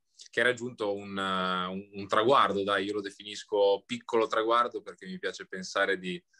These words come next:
poter raggiungere sempre traguardi più grandi, no? E quindi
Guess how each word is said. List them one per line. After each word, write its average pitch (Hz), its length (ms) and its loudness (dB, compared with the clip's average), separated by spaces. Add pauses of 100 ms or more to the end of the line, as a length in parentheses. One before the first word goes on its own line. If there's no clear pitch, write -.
(320)
poter 107 320 2
raggiungere 107 560 0
sempre 104 640 2
traguardi 104 600 -2
più 107 160 -8
grandi, 101 440 2
no? 104 220 -4
E 98 100 -6
quindi 101 440 -12